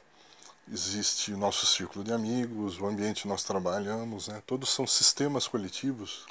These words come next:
com a qual nós temos conexões, né? Dinâmicas de dar e receber, né?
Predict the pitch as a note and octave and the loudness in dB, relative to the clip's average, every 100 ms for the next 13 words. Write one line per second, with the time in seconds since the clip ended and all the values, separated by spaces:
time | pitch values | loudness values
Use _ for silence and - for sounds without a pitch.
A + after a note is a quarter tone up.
0 | - - A2 A#2 A2+ A2+ - A2+ - B2 | -18 -12 -4 -2 0 0 -2 -2 -4 -4
1 | A#2+ - D3+ E3 F#3 F3+ - - - - | -2 -2 0 0 0 -2 -2 -4 -14 -16
2 | - - - - A2 A#2 A2 B2 B2+ A#2+ | -16 -18 -20 -12 -10 -6 0 2 2 0
3 | G#2+ A#2 A2 A#2+ B2 A2+ G#2+ - G2+ G2+ | 0 2 6 6 6 2 2 2 2 -4
4 | B2 C#3+ A#2 G#2+ | -4 -4 -6 -8